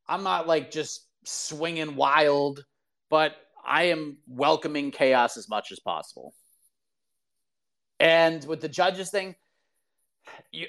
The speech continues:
I've gone back because when Brady and Bilal was booked, I said,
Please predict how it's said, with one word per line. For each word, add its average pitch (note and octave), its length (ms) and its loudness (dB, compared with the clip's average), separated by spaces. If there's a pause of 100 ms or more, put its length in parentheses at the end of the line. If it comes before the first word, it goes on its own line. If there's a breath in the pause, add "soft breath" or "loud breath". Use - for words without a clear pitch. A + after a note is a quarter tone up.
I've F3 200 4
gone A3 220 4
back F3+ 360 4
because C#3+ 680 -2 (560)
when D#3+ 240 -8
Brady G3 640 -2
and D#3 120 -10
Bilal D3+ 320 2
was C#3 140 -4
booked, C3 300 -2
I B2 100 -4
said, B2+ 440 0